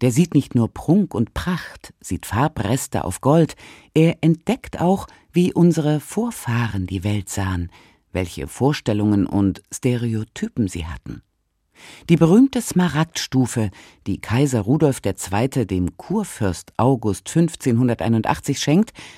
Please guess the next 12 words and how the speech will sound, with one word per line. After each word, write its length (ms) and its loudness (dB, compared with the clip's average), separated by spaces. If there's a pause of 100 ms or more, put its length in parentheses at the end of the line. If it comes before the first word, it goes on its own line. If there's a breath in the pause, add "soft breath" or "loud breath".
(160 loud breath)
lässt 480 -4
König 520 0
August 600 -2 (100)
siebzehnhundertvierundzwanzig 1800 -4
umarbeiten. 720 -4 (880 loud breath)
Jetzt 440 0
hält 220 0
ein 240 4
dunkelhäutiger 920 0
Mann 260 2
den 180 -2
Gesteinsbrocken 1080 -2